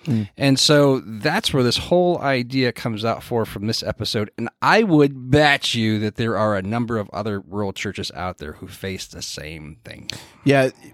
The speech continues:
Speaker 1: being in the rural landscape, one of the, the blessings and curses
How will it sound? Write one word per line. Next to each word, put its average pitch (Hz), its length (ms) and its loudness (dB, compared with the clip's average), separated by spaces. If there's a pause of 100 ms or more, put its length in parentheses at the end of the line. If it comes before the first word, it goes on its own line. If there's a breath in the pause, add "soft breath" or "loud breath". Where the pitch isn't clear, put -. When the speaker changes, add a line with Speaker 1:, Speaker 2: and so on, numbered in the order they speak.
(160)
Speaker 1:
being 156 240 6
in 143 120 6
the 127 100 6
rural 123 420 6
landscape, 113 640 0 (420)
one 120 280 4
of 117 120 2
the, 110 120 0 (280)
the 110 200 -2 (260)
blessings 139 580 2
and 113 180 -2
curses - 720 -6